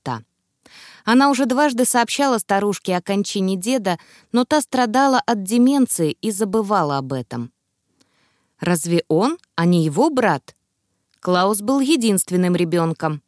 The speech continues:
«Не выдумывай», — ворчливо проговорила Ингрид. «Двое их было —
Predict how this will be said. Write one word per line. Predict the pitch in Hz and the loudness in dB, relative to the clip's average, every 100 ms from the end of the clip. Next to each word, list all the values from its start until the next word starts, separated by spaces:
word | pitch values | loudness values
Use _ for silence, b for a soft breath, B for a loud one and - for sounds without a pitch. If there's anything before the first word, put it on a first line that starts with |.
| _ _ _ _ | _ _ _ _
«Не | 185 160 | 4 4
выдумывай», — | 156 147 165 302 349 165 131 b b b - | 2 0 0 2 0 0 -2 b b b -4
ворчливо | 170 - - 175 156 | -4 -2 -2 0 0
проговорила | 151 160 156 156 160 147 - | -2 -2 0 0 0 -2 -4
Ингрид. | 156 143 135 131 - _ _ | -2 -2 -2 -6 -10 _ _
«Двое | 180 165 147 202 320 | -2 -2 2 2 2
их | - 262 208 | -2 -4 -4
было — | 165 160 131 | 0 0 0